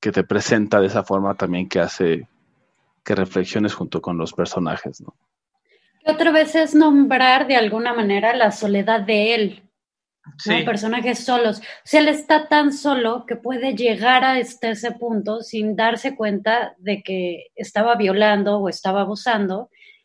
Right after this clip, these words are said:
Speaker 2: y él cree que está amando, o él de alguna manera está amando, pero está tan
Speaker 1: Claro.
Speaker 2: solo que, que el contacto con el otro, con un otro que responde, ni siquiera es reconocido.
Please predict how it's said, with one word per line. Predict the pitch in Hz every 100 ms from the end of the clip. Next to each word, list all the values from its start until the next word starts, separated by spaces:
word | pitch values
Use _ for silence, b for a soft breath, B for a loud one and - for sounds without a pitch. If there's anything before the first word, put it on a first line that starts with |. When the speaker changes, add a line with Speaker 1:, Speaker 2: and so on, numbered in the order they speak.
| _ -
Speaker 2:
y |
él | 247 247
cree | 269 220
que |
está | 220 - 220
amando, | 214 214 220 190 170 - _ _
o | 220 220
él | 254 269
de | 202
alguna | 190 240 262
manera | 202 208 202
está | 202 190
amando, | 190 226 208 170 170 -
pero | 190
está | - 208 208 -
tan | 233 233
Speaker 1:
Claro. |
Speaker 2:
solo | 240 220 214 233 247
que, | 220 202 185 - - b b b _
que | -
el | 226
contacto | 226 214 240 240 339
con | 262
el | 190 202
otro, | 208 208 247 285 -
con | 233
un | 233 240
otro | 233 240 240
que | 233
responde, | 190 185 - 220 202 190 190 277 - _
ni | 220 220
siquiera | 214 240 240
es | 233
reconocido. | 233 208 190 - 220 175